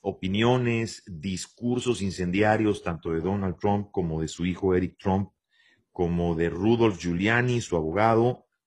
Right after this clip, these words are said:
motivan a esta turba a forzar la entrada al Capitolio mientras los congresistas estaban, las cámaras estaban, este, legislando.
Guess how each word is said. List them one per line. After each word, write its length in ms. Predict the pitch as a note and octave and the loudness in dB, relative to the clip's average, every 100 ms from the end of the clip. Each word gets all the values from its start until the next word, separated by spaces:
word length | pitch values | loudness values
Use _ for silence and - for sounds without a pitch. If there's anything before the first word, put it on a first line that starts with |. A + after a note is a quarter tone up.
| _ _ _ - | _ _ _ -2
motivan 580 | G2+ G#2+ - D3 D3 B2+ | 0 0 2 4 4 2
a 40 | |
esta 260 | B2 A2+ - | 0 -2 -2
turba 560 | B2+ B2 B2 B2 - _ - | 0 4 4 4 -4 _ -8
a 120 | F#2 | -6
forzar 460 | - F#2 - A#2 A#2+ | -2 -2 2 2 2
la 100 | G2 | -2
entrada 340 | F2+ G#2+ A2 | -2 0 2
al 80 | G2+ | 0
Capitolio 560 | E2+ - - A2+ B2 | -6 -8 -2 0 0
mientras 340 | A#2+ E2+ E2+ D#2+ | -2 -4 -4 -4
los 140 | E2 | -6
congresistas 580 | - E2 E2 G#2 G#2 F#2 | -6 -4 -4 -6 -10 -12
estaban, 520 | F2 G2 G2 G2 F#2+ _ _ _ - | -4 0 0 0 -4 _ _ _ -20
las 120 | - | -4
cámaras 360 | G2+ G#2 F#2+ | -2 -2 -4
estaban, 360 | E2 F#2+ F2+ F#2 | -6 -2 -2 -2
este, 500 | E2 - D#2+ D2+ D#2 F2+ | -6 -10 -10 -8 -10 -10
legislando. 680 | F2 E2 F2+ A2+ C#3 E3 | -10 -6 -2 0 -2 -6